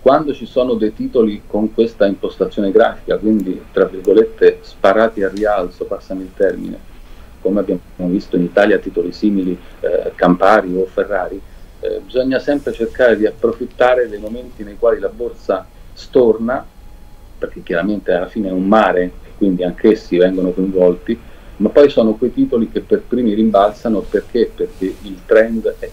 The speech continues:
chiaramente fortissimo e quindi direi di mettere nel mirino, mettere, tecnicamente si dice in watch list, eh, Charter Communication, il ticker è Como Hotel Torino Roma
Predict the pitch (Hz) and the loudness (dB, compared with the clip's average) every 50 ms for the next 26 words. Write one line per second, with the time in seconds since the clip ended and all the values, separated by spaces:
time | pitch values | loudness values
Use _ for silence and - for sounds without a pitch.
0 | - - 98 92 90 90 95 98 90 - - 90 - - 90 - - - - - | -10 -6 -6 -4 -4 -4 -6 -6 -8 -8 -8 -8 -6 -8 -8 -10 -10 -14 -18 -18
1 | - - - 101 95 101 - - - 117 107 95 92 90 90 - - - - - | -18 -16 -12 -10 -10 -10 -6 0 2 2 2 2 0 -2 -4 -6 -10 -16 -20 -20
2 | - - - - - - - - - 95 92 104 110 117 117 113 110 107 123 120 | -20 -20 -20 -20 -20 -16 -16 -12 -10 -2 4 6 8 8 8 6 4 -2 -4 -4
3 | - - 113 101 101 104 104 104 113 120 127 135 143 123 98 90 98 101 - - | -4 -4 -4 -4 -4 -4 -4 -4 -4 -2 -2 -2 -4 -4 -4 -6 -8 -8 -8 -8
4 | - 92 92 90 - - - - - - - - 76 87 95 90 87 - 90 90 | -6 -6 -6 -6 -8 -10 -14 -12 -12 -12 -12 -10 -8 -6 -6 -6 -2 2 2 2
5 | 90 - - - - 92 95 98 - 135 - 90 - 110 120 123 123 - - - | 2 0 -4 -8 -6 -4 -4 -4 -2 -2 -2 0 2 4 4 4 4 0 -2 0
6 | 123 104 104 107 110 - - - - 117 113 113 - - - 92 90 98 98 98 | 2 4 4 2 2 0 -2 4 6 6 6 6 2 -2 -4 -4 -4 -4 -4 -6
7 | - - - - 107 104 - - - 95 - - 95 95 101 107 120 127 - 131 | -8 -4 0 0 0 0 0 -2 -4 -4 -4 -4 -4 -4 -2 -2 -2 0 2 2
8 | 107 107 - - - 123 117 117 123 131 - - - - - - - - - - | 2 2 0 -2 -2 -2 0 0 -2 -4 -8 -10 -12 -12 -14 -12 -12 -14 -14 -14
9 | - - - 135 - - 120 117 - - 90 90 90 90 90 90 - - - - | -12 -10 -10 -10 -6 -4 -2 -2 2 2 2 4 4 4 2 2 0 -4 -4 2
10 | 107 107 113 110 104 90 90 - - 90 - - 113 104 98 - - - - - | 4 6 6 4 2 -2 -6 -8 -8 -8 -4 -2 -2 -2 -2 -4 -8 -12 -14 -16
11 | - - - - - 92 104 110 98 90 - - - - 101 101 101 95 92 101 | -16 -16 -12 -8 -6 -4 -4 -4 -4 -4 -8 -12 -10 -6 -2 0 0 2 0 0
12 | 113 - | -2 -6